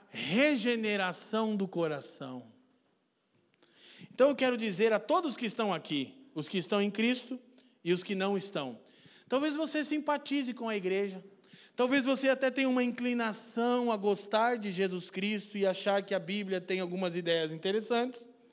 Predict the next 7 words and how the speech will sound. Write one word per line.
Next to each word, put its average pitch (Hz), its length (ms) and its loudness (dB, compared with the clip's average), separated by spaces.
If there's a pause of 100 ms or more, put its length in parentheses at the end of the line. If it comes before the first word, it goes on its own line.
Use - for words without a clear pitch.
(960)
Isso 208 280 -2
não 220 160 -2
faz 202 260 0
de 196 80 -4
você 190 500 -6 (720)
um 151 120 -8
cristão. 135 480 -8